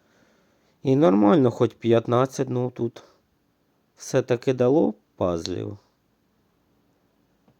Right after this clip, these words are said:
І так потроху-потроху,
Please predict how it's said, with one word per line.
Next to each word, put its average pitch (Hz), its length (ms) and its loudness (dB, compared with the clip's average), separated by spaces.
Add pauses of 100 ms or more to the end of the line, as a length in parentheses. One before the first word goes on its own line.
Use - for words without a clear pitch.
(2250)
І 127 140 -2
так 139 340 0
потроху-потроху, 135 1300 0